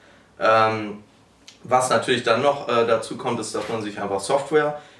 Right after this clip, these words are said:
vielleicht holt, also sowas wie Photoshop oder was auch immer. Ähm, natürlich sind auch, äh, Werbeanzeigen, also,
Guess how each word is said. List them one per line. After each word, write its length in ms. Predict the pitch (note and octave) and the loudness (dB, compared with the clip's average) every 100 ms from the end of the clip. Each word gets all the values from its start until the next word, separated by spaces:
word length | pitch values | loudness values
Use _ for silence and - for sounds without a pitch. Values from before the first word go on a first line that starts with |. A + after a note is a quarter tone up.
| _ | _
vielleicht 420 | - B2+ B2 - | 0 2 2 0
holt, 380 | C#3+ C#3 C#3 B2+ | -4 -2 -2 -2
also 300 | - G2+ G#2 | -4 -2 -2
sowas 360 | G2 G2 G2 - | -2 -2 -4 -4
wie 60 | |
Photoshop 680 | G2 C3 B2+ B2 A#2 A2+ - - - _ G2 | -4 -2 0 0 2 2 0 -18 -20 _ -2
oder 280 | A2 G#2 | 2 4
was 140 | A2 A2+ | 4 2
auch 120 | A2 | 0
immer. 420 | B2 D3 C#3+ - - | 0 2 2 2 -4
Ähm, 440 | A2 G#2+ G#2+ G2+ G2+ - - - | -6 -6 -6 -10 -12 -20 -20 -6
natürlich 560 | A#2 - A#2+ A#2 - - _ _ _ - | -6 0 -2 -2 -10 -20 _ _ _ -16
sind 520 | A2+ A2 A2 G2+ - | -10 -6 -6 -6 -2
auch, 360 | G#2 G2+ G2+ - | 2 2 0 -4
äh, 520 | F#2+ F#2+ F#2+ F2+ - | -2 0 0 -2 -2
Werbeanzeigen, 840 | G#2+ A#2+ C#3 B2+ A#2+ A2+ A#2 A#2+ G#2+ | 2 4 4 2 0 2 2 2 -2
also, 580 | F#2+ G2+ G2 F#2+ F2+ | -2 0 2 0 -2